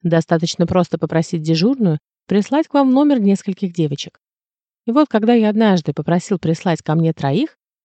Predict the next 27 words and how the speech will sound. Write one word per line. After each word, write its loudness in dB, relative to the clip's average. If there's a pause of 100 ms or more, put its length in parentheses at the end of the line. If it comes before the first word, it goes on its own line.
(180)
пришла -2
одна 0 (140)
и 2
очень 0
вежливо 0
назвала 0
цену, 0 (200)
после -4
чего -2
я 2
упал -2
со -10
стула. -6 (720)
Четыреста 0
пятьдесят -2
долларов 2
за 2
ночь. -4 (560)
За 0
одну 2
девочку. -2 (420)
Таких -4
цен 0
нет 2 (120)
нигде 0
в 0
мире. 0